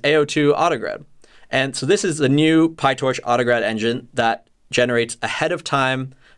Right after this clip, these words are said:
backward traces. Another one we leveraged is the Open A I, uh, deep learning based compiler known as Torch Inductor. And so this allows for generating fast code for multiple accelerators and backends and is really useful.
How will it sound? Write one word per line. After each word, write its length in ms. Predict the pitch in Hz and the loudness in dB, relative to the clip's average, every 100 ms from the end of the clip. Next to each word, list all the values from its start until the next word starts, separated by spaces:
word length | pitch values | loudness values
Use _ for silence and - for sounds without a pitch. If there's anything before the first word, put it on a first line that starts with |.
| - | -6
backward 460 | 120 113 110 104 - - | -4 -4 -6 -6 -10 -6
traces. 560 | 113 92 - - - - - - _ _ _ _ - | -4 -4 -10 -14 -16 -18 -20 -20 _ _ _ _ -2
Another 300 | 160 233 220 | 0 2 0
one 140 | 170 | 0
we 80 | 139 | 0
leveraged 420 | 135 131 127 - | 0 0 -4 -4
is 360 | 127 131 123 - | -2 0 -2 -6
the 220 | 131 127 | -6 0
Open 280 | 165 180 160 | 0 2 2
A 160 | 151 | 2
I, 440 | 139 135 139 139 - _ 120 - - | 2 0 0 -4 -8 _ -20 -10 -2
uh, 300 | 113 113 110 | 0 0 -4
deep 320 | 107 135 135 | -2 -4 0
learning 320 | 127 131 120 | 0 0 0
based 300 | 117 117 - | 0 -2 -6
compiler 600 | 110 104 113 104 104 135 - _ | -8 -2 -2 -2 -4 -6 -14 _
known 240 | 139 113 110 | -4 -2 0
as 380 | 90 113 110 - | 0 -2 -4 -8
Torch 240 | - 170 - | -2 -2 -2
Inductor. 460 | 101 - - - - _ - - - - | -6 -8 -12 -16 -20 _ -20 -20 -20 -8
And 120 | 131 | -4
so 200 | 143 151 | 2 2
this 180 | 131 175 | 2 0
allows 400 | 175 151 143 139 | 2 2 2 -2
for 200 | - 127 | -2 0
generating 500 | 120 127 123 120 113 | 2 0 2 0 -2
fast 340 | 113 143 139 - | -2 -4 -4 0
code 320 | 127 120 120 | 2 2 -2
for 320 | 113 107 104 | -2 0 0
multiple 500 | 107 135 147 - 139 | 2 2 2 2 0
accelerators 680 | 120 135 120 120 120 117 - | 0 0 2 2 0 -2 -2
and 240 | 117 110 104 | -4 -2 -2
backends 460 | 90 - 71 110 | -4 -4 -8 -4
and 80 | 110 | -4
is 140 | 107 | 0
really 240 | 123 127 110 | 2 2 2
useful. 400 | 104 - 101 | -2 -6 -12